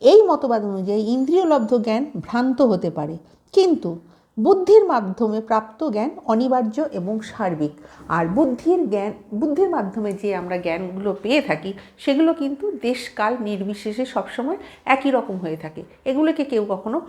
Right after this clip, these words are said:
ভ্রান্ত বলে খণ্ডন করতে পারে না। বুদ্ধিবাদ বা প্রজ্ঞাবাদ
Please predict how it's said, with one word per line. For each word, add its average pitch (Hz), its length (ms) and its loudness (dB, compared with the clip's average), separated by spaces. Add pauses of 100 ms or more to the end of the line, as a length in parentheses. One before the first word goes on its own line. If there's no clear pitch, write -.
(160)
ভ্রান্ত 302 400 2
বলে 262 260 -2 (120)
খণ্ডন 339 400 0
করতে 185 280 -4
পারে 175 260 -8
না। 165 120 -12 (1200)
বুদ্ধিবাদ 403 680 2
বা 262 100 4
প্রজ্ঞাবাদ 262 760 2